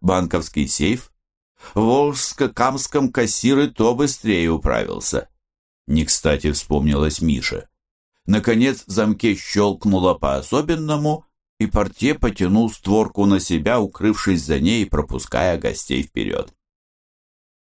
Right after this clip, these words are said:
Шельмец прятался не зря. Стоило кандидатам в постояльцы шагнуть за порог,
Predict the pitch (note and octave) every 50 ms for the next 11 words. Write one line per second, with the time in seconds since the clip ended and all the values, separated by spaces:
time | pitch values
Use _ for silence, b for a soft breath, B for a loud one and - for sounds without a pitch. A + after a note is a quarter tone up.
0 | _ _ _ _ - - - - - C3 D3 D3+ D3+ D3 C#3 C3 B2 B2 B2 B2
1 | - - - - - A#2+ A#2+ A2 G#2 G#2 - A2 A2+ A2+ A2 - G#2+ A2 A2+ B2
2 | B2 A2+ - - G1+ - - - - - _ _ _ _ _ _ _ _ _ _
3 | _ _ _ _ _ _ - - - - - F3+ F3+ D#3+ C#3 A2+ F#2+ - - G2
4 | F2+ F2 E2+ F#2 F2 E2 F2+ F2 D2+ E2+ D#2+ D#2 D2 - E2+ D#2+ - - B1+ A1
5 | G#1 G1+ G#1+ A1 - - D2 D2 - - E2 D#2+ D2+ E2 E2+ F2 E2 C#2+ D#2+ D#2+
6 | D2+ - F#2+ - E2 D#2+ - - -